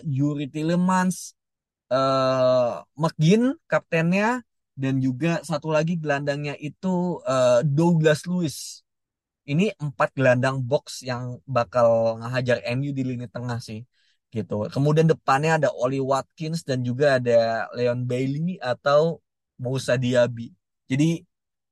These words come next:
ya, <laughs> jujur ya, gue ngeliat tengahnya Aston Villa yang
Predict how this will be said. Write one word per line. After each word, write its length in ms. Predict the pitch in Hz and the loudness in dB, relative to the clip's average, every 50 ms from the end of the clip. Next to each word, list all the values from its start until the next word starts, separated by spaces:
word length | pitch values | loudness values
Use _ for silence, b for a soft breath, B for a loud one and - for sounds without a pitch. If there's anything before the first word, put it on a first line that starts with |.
| _ _ _ _ - | _ _ _ _ -10
ya, 320 | 139 135 135 139 135 135 135 135 | -6 -2 2 2 2 2 2 0
<laughs> 80 | 165 165 147 | -2 -2 -2
jujur 240 | 127 160 151 156 156 | -4 -4 -4 0 0
ya, 80 | 151 139 123 | 0 0 0
gue 80 | 127 170 | 0 -2
ngeliat 300 | 170 180 160 151 147 - _ _ _ _ _ | -2 0 0 0 -2 -2 _ _ _ _ _
tengahnya 800 | 160 151 147 147 147 - - - - 143 139 139 131 131 127 - | -10 -6 -4 -6 -6 -6 -10 -12 -6 -4 -4 -2 -2 -2 -4 -4
Aston 320 | _ 127 139 - - 135 131 - | _ -10 -8 -4 -4 -4 -4 -2
Villa 200 | 147 147 147 139 135 | 0 0 2 2 2
yang 160 | 131 123 120 | 0 0 -2